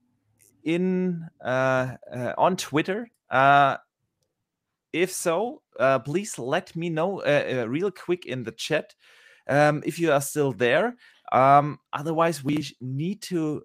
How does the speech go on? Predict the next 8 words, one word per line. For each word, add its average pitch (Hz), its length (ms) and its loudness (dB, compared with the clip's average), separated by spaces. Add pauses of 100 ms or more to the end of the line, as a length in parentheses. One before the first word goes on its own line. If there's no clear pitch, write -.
um, 127 640 -2 (2500)
so 117 100 4
I'm 107 160 8
gonna 139 220 2
give 170 160 -4
you 175 100 2
a 147 80 2
second. 190 560 -4